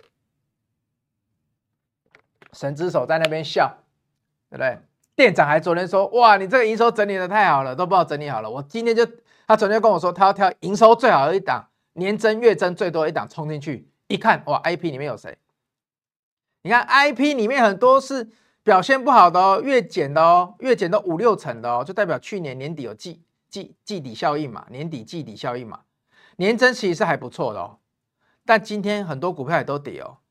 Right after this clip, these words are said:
但跌最惨的却是年增、月增的力旺。啊，店长昨天想要买谁？你们猜？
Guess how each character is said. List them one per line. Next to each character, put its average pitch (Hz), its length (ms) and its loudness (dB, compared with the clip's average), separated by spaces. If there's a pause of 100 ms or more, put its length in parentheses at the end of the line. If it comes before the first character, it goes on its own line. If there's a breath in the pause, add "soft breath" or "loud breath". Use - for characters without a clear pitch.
(120)
但 - 140 -6
跌 151 220 -6
最 170 160 -6
惨 123 160 -14
的 95 80 -18
却 151 220 -10
是 - 280 -16 (120)
年 123 240 -18
增、 131 240 -12
月 131 180 -12
增 101 240 -20
的 101 120 -20 (500)
力 113 180 -20
旺。 110 280 -16 (1400)
啊， - 120 -12
店 180 160 -2
长 117 160 -12
昨 123 120 -10
天 135 80 -10
想 113 140 -10
要 113 60 -10
买 101 140 -14
谁？ - 240 -20 (220)
你 - 80 -20
们 107 120 -18
猜？ 110 280 -18